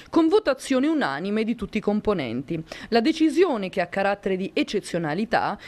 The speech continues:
riguarda quarantuno ex dipendenti della società rimasti fuori dopo le procedure concorsuali. "È bene chiarire", ha detto l'assessore alle politiche del lavoro Andrea Gerosolimo,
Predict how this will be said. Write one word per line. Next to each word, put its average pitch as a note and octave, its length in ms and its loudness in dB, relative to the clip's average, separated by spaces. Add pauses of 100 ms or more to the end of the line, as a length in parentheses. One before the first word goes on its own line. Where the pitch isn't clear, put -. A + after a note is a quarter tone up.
(120)
riguarda C4+ 520 2
quarantuno C#4 680 2
ex A#3+ 320 -4
dipendenti A#3 720 0
della G#3+ 200 0
società A3 520 -2
rimasti A#3+ 500 0
fuori G3 380 0
dopo G#3 280 0
le F3+ 160 -2
procedure G#3+ 640 0
concorsuali. F#3 1000 -2 (300)
"È C#4+ 120 4
bene F#4 220 0
chiarire", C4 420 0
ha G3 40 0
detto F#3+ 240 -4
l'assessore G3 600 -2
alle F3 160 -4
politiche F#3+ 420 -4
del F3+ 120 -2
lavoro F#3+ 360 0
Andrea F3+ 240 -2
Gerosolimo, F3+ 800 0